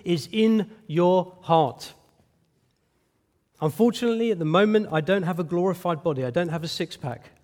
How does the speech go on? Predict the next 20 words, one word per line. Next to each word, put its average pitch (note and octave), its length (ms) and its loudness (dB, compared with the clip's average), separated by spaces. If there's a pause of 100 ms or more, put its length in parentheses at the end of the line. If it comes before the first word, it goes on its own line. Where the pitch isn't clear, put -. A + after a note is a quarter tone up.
(460)
And C#3 120 -4
I'm D#3 80 0
not F3+ 140 0
expecting - 540 -2
that C#3 180 -4
maybe E3 280 -2
until D#3 280 -2
I D#3 80 0
get C#3+ 320 -4
it. B2 200 -6 (640)
But D#3 100 -2
the F#3+ 80 4
most A3+ 360 4
important A3 380 0
thing G3+ 140 0
that D#3 120 -4
God's F#3+ 280 0
doing G#3 260 0
in E3 140 0
me D#3+ 240 -2